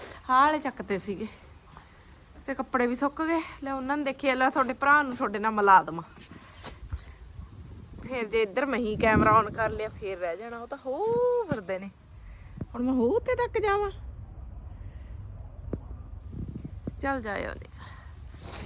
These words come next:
ਜਾਏ ਆਉਂਦੇ ਆ, ਜਾਏ ਆਉਂਦੇ ਆ। ਉਹਨਾਂ ਨੇ ਲਾਉਣਾ ਕਣਕ ਨੂੰ ਪਾਣੀ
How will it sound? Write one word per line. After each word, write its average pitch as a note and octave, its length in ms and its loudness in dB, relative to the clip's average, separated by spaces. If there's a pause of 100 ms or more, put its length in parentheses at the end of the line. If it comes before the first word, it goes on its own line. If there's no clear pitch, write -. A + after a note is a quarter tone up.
(760)
ਜਾਏ C4+ 340 8
ਆਉਂਦੇ A3 260 -2
ਆ, G3 60 -6
ਜਾਏ F#3 240 -6
ਆਉਂਦੇ F3 220 -8
ਆ। F#3 60 -6
ਉਹਨਾਂ C4 280 4
ਨੇ E4 60 2
ਲਾਉਣਾ C#4 280 0 (500)
ਕਣਕ B3+ 320 -2
ਨੂੰ C4 180 -2
ਪਾਣੀ C#4 500 4